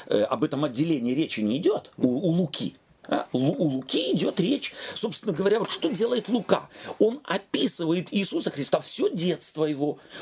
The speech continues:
Очень нормально, оно ничем не отличается от любого другого ребенка.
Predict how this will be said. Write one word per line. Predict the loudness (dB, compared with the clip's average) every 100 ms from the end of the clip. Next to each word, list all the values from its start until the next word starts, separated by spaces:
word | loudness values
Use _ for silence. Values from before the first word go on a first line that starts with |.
| -6 0
Очень | 2 2 0 2
нормально, | 2 2 2 2 2 2
оно | 2
ничем | 4 4 2 0 -2 0 0 -2
не |
отличается | -2 -2 -2 2 2 2 0
от | 0
любого | 2 2 2
другого | 2 2 2 2
ребенка. | 2 2 0 -2 -6